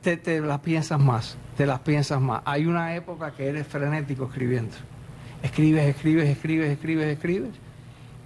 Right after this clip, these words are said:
Y entre esas cosas quedan muchas cosas que no tienen ningún valor y tienen cosas que tú no le diste valor,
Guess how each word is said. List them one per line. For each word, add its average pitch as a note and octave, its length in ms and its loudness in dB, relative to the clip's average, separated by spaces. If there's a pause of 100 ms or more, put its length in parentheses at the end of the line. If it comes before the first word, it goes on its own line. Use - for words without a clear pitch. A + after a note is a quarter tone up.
Y C#3+ 100 4
entre C#3 280 0
esas D3 180 -2
cosas D3+ 340 -2
quedan D#3 260 0
muchas D3 280 0
cosas D3+ 320 -2
que C3 160 -2
no C#3 240 2
tienen D#3 220 0
ningún D#3+ 200 2
valor F3+ 320 2 (480)
y C3+ 80 -6
tienen D3 260 2
cosas F3 300 -2
que D3+ 140 -4
tú C#4 220 -2
no D4+ 120 0
le B3 100 -2
diste A#3 240 -6
valor, G3 340 0